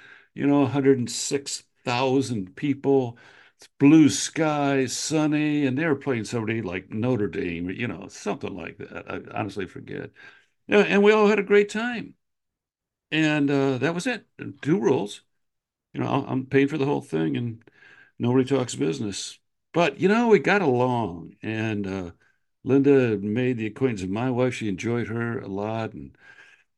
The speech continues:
and it just became so, the relationship just turned on a dime. And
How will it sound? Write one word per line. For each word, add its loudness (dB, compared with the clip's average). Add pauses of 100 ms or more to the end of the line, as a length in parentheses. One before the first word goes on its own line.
(100)
and 0
it -2
just -4
became 0
so, 0
the 2
relationship -4
just -10
turned -2
on -6
a -6
dime. -4
And -4